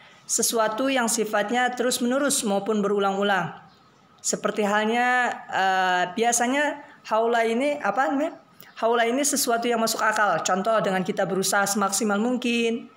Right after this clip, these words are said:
itu merupakan, eh, termasuk ke dalam haula. Sedangkan bagian yang kedua yaitu kuwata. Ya, ini merupakan sebuah potensi yang menjadi hak Allah Subhanahu wa taala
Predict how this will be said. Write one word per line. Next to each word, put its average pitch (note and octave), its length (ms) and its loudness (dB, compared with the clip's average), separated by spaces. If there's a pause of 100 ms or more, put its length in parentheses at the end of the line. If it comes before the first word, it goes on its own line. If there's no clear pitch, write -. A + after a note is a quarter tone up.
(260)
itu A#3 160 -2
merupakan, B3 640 0
eh, F#3+ 520 2 (200)
termasuk A3+ 480 0
ke A3 160 -2
dalam A#3 480 0 (160)
haula. G#3+ 640 0 (720)
Sedangkan A#3 480 0
bagian A3 320 0
yang G#3+ 80 0
kedua G#3+ 480 2
yaitu G3+ 480 0
kuwata. G#3+ 880 0 (560)
Ya, F#3 320 -2 (240)
ini A3 160 0
merupakan A#3 400 2
sebuah A3 400 0
potensi A3 720 0 (480)
yang G#3+ 400 2
menjadi A3 720 0 (160)
hak - 480 -2
Allah A#3+ 260 2
Subhanahu A3 540 0
wa G#3 80 0
taala G3+ 640 0